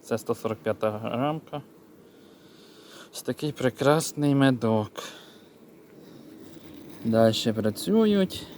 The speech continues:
збирають. Ну, вже пора й залишати їм на зиму і давати їм готуватися до зими.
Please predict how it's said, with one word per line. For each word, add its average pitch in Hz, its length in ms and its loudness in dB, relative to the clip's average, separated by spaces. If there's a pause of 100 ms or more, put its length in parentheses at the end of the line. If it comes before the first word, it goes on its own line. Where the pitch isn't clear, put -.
(320)
збирають. 131 960 2 (1700)
Ну, 123 180 2
вже 131 340 4 (1300)
пора 135 340 8
й 131 100 0 (600)
залишати 123 760 -2
їм 117 240 2
на 117 160 4
зиму 131 440 2
і 123 100 2
давати 117 560 0
їм 113 240 -4
готуватися 107 880 -4
до 107 140 -4
зими. 104 420 -4